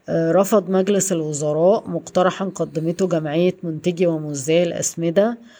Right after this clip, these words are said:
آه، بشأن قصر دعم الأسمدة على سبع محاصيل استراتيجية والتحول إلى الدعم النقدي.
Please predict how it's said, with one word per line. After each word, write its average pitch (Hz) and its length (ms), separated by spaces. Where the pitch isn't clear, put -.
آه، 165 260
بشأن 180 580
قصر 180 560
دعم 180 340
الأسمدة 170 580
على 151 180
سبع 175 340
محاصيل 170 520
استراتيجية 160 840
والتحول 185 680
إلى 175 420
الدعم 156 520
النقدي. 165 680